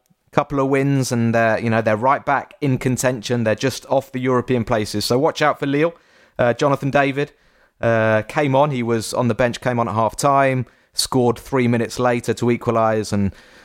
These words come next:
uh, all but scored the second goal, which was ultimately a, an own goal. Eleven goals now for Jonathan David.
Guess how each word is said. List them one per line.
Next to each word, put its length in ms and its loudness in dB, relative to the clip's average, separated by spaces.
uh, 360 2
all 200 2
but 280 0
scored 280 -2
the 80 -2
second 320 0
goal, 200 0
which 160 -8
was 300 -4
ultimately 440 0
a, 140 4
an 120 2
own 160 2
goal. 180 0
Eleven 460 2
goals 260 -2
now 120 -2
for 100 -10
Jonathan 320 0
David. 360 0